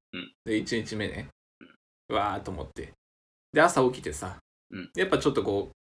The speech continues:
Speaker 2: カ-、カピカピなわけよ。
Speaker 1: 目痛くなりそうやね。
Speaker 2: うん。ちょっとやっぱこう、シュバシュバしたりな。
Speaker 1: うん。うん。
Speaker 2: 少しなんか充血とかしたりして。
Speaker 1: うーん。うわ。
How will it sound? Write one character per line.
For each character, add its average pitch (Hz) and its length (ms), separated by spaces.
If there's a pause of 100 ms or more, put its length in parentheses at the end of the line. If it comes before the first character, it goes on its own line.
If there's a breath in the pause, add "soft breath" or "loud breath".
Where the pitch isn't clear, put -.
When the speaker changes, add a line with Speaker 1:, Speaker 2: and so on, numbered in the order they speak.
(160)
Speaker 2:
カ-、 - 160 (120)
カ - 140
ピ - 120
カ 180 120
ピ 185 100
な 175 100
わ 165 120
け - 80
よ。 - 100 (1000)
Speaker 1:
目 185 260
痛 156 220
く 117 80
な 101 80
り 92 80
そ - 100
う 98 60
や 92 40
ね。 - 280
Speaker 2:
う - 0
ん。 - 920
ち - 20
ょ - 40
っ - 20
と 127 80
や 113 120
っ - 40
ぱ 92 200
こ 98 200
う、 110 80
シ - 140
ュ - 20
バ 104 100
シ 98 120
ュ 98 200
バ - 60
し - 140
た 98 100
り - 100
な。 - 140 (200)
Speaker 1:
う 95 60
ん。 92 40
う - 20
ん。 - 60 (180)
Speaker 2:
少 - 160
し 123 140
な 101 80
ん 92 40
か 95 80
充 104 200
血 98 200
と - 80
か - 140
し - 80
た - 140
り 95 80
し - 120
て。 95 60
Speaker 1:
う 92 60
ー - 20
ん。 95 360
う - 500
わ。 - 260